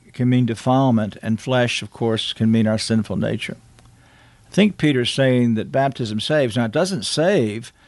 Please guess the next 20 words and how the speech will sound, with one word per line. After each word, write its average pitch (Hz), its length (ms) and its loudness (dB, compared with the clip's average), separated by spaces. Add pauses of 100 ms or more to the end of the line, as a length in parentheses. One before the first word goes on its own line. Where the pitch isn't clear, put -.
(340)
by 127 200 2
removing 135 580 4
the 123 80 2
defilement 123 640 0
of 107 140 -12
sinful 117 380 -4
nature. - 460 -8 (580)
No, 127 120 2
it - 100 -4
saves 151 760 2
by 127 280 0
an 123 140 0
appeal 151 440 0
to 160 100 -2
God 113 340 2
for - 140 -4
a 117 40 0
good 117 240 -2
conscience. - 520 -6
Baptism 117 800 0